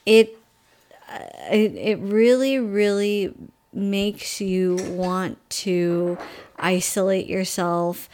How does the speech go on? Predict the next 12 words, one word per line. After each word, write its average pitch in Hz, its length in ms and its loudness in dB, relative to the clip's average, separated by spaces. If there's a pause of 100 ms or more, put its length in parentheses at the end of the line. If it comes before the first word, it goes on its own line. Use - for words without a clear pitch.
(280)
um, 170 420 -2
to 180 720 0
just 180 480 -4
go 180 340 2
into, 175 960 -2 (420)
um, 143 440 -6 (340)
like, 175 440 -6 (160)
a, 131 240 -8 (1040)
a 185 140 2
hole 202 540 4
and 180 260 -2
wallow. 190 800 2